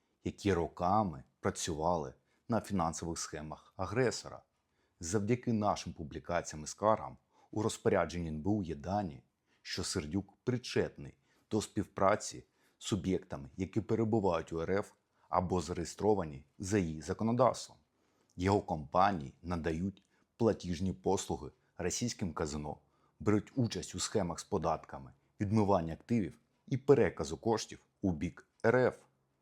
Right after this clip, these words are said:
У запиті вказано, що ключовим партнером російської платіжної системи Wallet One в Україні було тов «Єдиний гаманець», де Сердюк був директором до дві тисячі сімнадцятого року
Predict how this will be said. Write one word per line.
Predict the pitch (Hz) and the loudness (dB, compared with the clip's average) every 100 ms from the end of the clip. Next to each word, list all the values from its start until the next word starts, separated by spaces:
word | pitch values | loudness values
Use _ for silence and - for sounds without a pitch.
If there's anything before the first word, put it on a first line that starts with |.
| _ _ _ - | _ _ _ -4
У | 101 | 4
запиті | 120 117 113 113 | 6 6 4 -4
вказано, | - 104 80 - 69 - _ _ | 0 4 4 0 -12 -16 _ _
що | - - | -8 -6
ключовим | - 123 - 117 104 | -4 0 4 4 2
партнером | 87 95 - 98 85 71 - _ _ - | 0 -4 0 0 0 -4 -12 _ _ 0
російської | 123 123 - 104 - - 71 | 2 2 0 -2 -2 -8 -8
платіжної | - 101 110 90 90 | -4 -4 -2 -2 -2
системи | - 87 - 90 | -4 -6 -4 -4
Wallet | 80 85 78 76 | 0 0 0 -2
One | 107 101 | 0 0
в | 82 | -2
Україні | 78 101 120 98 69 _ _ _ | -2 2 2 0 -4 _ _ _
було | 80 95 110 110 _ | 2 4 4 2 _
тов | - 92 - - | 2 2 0 -6
«Єдиний | 98 87 87 85 | -4 0 -2 0
гаманець», | 107 123 117 - - _ _ _ _ - | 0 0 0 -4 -14 _ _ _ _ -4
де | 101 | 0
Сердюк | 104 113 101 120 | 0 0 0 0
був | 90 98 87 | 0 -2 -2
директором | 85 92 104 120 82 67 _ _ _ 92 | -2 2 2 2 -2 -10 _ _ _ -2
до | 98 113 113 _ _ 95 | 2 2 0 _ _ -4
дві | 95 117 | 2 2
тисячі | - 95 - 123 - | 2 -4 -2 -8 -10
сімнадцятого | - 127 90 78 - 113 | -4 -2 0 -2 0 4
року | 123 - - | 4 2 -4